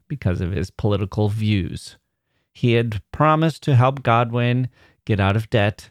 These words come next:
but Percy Shelley had his own financial straits to deal with. He didn't really have access to the money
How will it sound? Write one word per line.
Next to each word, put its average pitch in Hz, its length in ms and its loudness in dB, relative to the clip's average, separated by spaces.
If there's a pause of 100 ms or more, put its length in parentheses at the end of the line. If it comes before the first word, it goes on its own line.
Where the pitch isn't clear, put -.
(640)
but 98 460 2 (180)
Percy 104 320 0
Shelley 113 400 2
had 110 180 2
his 113 140 0
own 123 280 2
financial 104 920 -2 (200)
straits - 720 -4 (140)
to 117 100 0
deal 101 240 2
with. 107 200 0
He 139 120 2
didn't 175 340 0
really 156 300 2
have 135 180 2
access 131 460 0
to - 160 -4
the 113 100 -2
money 113 540 2